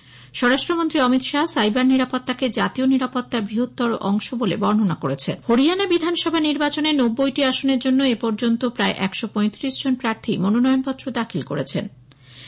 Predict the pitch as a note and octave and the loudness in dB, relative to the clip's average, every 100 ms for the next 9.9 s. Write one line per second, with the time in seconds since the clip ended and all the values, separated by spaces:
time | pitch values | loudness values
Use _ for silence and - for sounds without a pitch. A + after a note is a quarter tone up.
0 | - - C4 C#4+ D#4+ - D4+ C#4+ C#4 C#4+ | -10 2 4 4 2 2 -2 -2 0 0
1 | C4+ A#3 A3 C4+ C4+ A#3+ A3 B3 C4+ A#3 | 0 -4 -2 -2 0 -2 -2 0 0 2
2 | G#3 G#3+ - G#3+ A3 G3 - F#3+ - G#3+ | 2 0 0 0 0 -2 -2 -2 0 -2
3 | - B3+ B3 B3 A#3+ C4 - E3+ E3 - | -2 -6 -2 -4 -2 -4 -2 -4 -4 -2
4 | F3+ F#3+ G#3+ G#3+ G#3 G3 G3 G#3 C#4+ D#4 | 0 2 4 2 -2 -2 0 0 -2 -4
5 | - F3 E3 D#3+ - G3+ - _ - - | -4 -4 -4 -4 -6 -8 -14 _ -20 -20
6 | - - - - - C4+ B3+ D#4+ F4 D4 | -20 -20 -20 -18 -4 0 4 4 4 2
7 | C#4 C#4 C#4 C#4 C4 A3+ A#3 C4+ C4 C#4 | 0 0 0 0 0 2 0 0 2 0
8 | C#4 G3 G3 C4 C4+ C#4 B3+ A#3+ B3 C4 | 0 0 0 -2 -2 0 2 0 -2 -4
9 | B3+ B3 A#3+ A#3+ A3+ A#3+ B3 A#3+ | -2 -2 -2 -4 -4 -4 -2 0